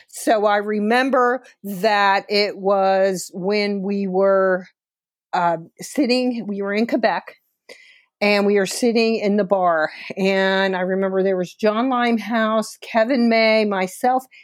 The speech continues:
and there may have been somebody else there. I can't remember. And we started to talk about it and realized that we really needed it. So we did it on a cocktail napkin, as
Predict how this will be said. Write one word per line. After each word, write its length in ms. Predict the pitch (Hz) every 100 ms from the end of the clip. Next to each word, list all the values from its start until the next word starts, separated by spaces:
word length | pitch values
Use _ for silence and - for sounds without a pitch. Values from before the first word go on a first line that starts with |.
| _
and 120 | 190 190
there 160 | 196
may 260 | 202 226 269
have 160 | 277
been 220 | 220 233 220
somebody 640 | - 226 226 233 233 226
else 280 | 185 185 180
there. 200 | 190 165
I 60 | 160 -
can't 220 | - 196
remember. 500 | 196 196 190 185 175 - - - -
And 140 | 214
we 100 | 214
started 440 | 202 - 220 214 214
to 100 | 220
talk 420 | - 269 285 285
about 420 | 240 196 170 165
it 180 | 180 196 _ -
and 340 | 190 196 190 185
realized 460 | 202 208 196 180
that 160 | 214 180
we 180 | 208 190
really 400 | 196 208 196 185
needed 440 | 185 262 339 220
it. 200 | 170 180 _ _ - -
So 1000 | - - - - 196 208 208 208 202 196 196
we 160 | 202 185
did 260 | 226 226
it 120 | 302
on 160 | 214 233
a 80 | -
cocktail 680 | - 285 311 - - 247 185
napkin, 640 | 180 170 170 - 208 226
as 240 | 190 180